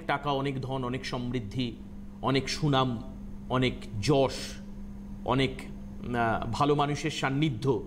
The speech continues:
কি করে পেতে পারি? তো কোথাও না কোথাও আমার বইতে পড়া ছিল যে তুমি সবটা সময়ের ওপর ছেড়ে দাও, সময় তোমায় সব কিছু দেবে। বহু মানুষের জীবন আমি দেখেছি, কোনো একটা সময়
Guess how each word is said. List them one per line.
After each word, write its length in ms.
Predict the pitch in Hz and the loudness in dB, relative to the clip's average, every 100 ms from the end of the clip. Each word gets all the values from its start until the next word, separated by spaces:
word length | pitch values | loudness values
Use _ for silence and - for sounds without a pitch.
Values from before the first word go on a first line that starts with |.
| - | -4
কি 80 | 240 | 2
করে 200 | 247 - | 4 4
পেতে 220 | 123 110 | 0 -4
পারি? 220 | 95 90 - - - - - - - - - - - - - - - | -6 -8 -10 -12 -12 -12 -12 -12 -12 -12 -12 -10 -10 -10 -10 -6 -2
তো 60 | |
কোথাও 420 | 170 226 - 208 220 | 0 2 2 4 4
না 100 | 220 | 4
কোথাও 340 | 196 170 175 | 2 2 4
আমার 240 | 143 156 143 - 113 | 4 2 0 -2 0
বইতে 340 | 139 156 175 | 2 4 2
পড়া 280 | 135 120 143 | 2 2 2
ছিল 300 | - 131 92 - - - - - - - | 2 0 0 -4 -10 -10 -12 -12 -10 0
যে 120 | 139 | 2
তুমি 380 | 143 190 202 285 | 2 2 4 4
সবটা 600 | - - 180 - - 120 | 2 0 0 0 0 0
সময়ের 600 | - - 165 170 190 185 | 0 -2 2 4 4 2
ওপর 360 | - 127 135 139 | 2 2 2 0
ছেড়ে 300 | - - 110 | 0 0 2
দাও, 320 | 98 92 73 - - - - - - - - - - - | 2 0 -2 -6 -8 -8 -8 -8 -8 -6 -6 -6 -6 -6
সময় 480 | - - 147 156 170 - | -2 2 4 6 4 4
তোমায় 260 | 117 110 | 2 2
সব 180 | 107 101 - | 0 -2 -2
কিছু 200 | 104 - | -4 -2
দেবে। 280 | - - - - - - - - 120 104 | -4 -4 -4 -6 -6 -6 -6 -4 0 4
বহু 260 | 156 185 | 6 8
মানুষের 460 | 196 196 208 202 156 | 6 6 4 4 4
জীবন 280 | 135 143 139 | 2 4 4
আমি 160 | 135 | 4
দেখেছি, 460 | 120 110 127 117 101 - - - - - - | 2 0 0 -2 -4 -6 -10 -10 -10 -10 2
কোনো 180 | - 240 | 4 4
একটা 200 | 262 262 | 2 0
সময় 320 | - 254 233 | 2 2 2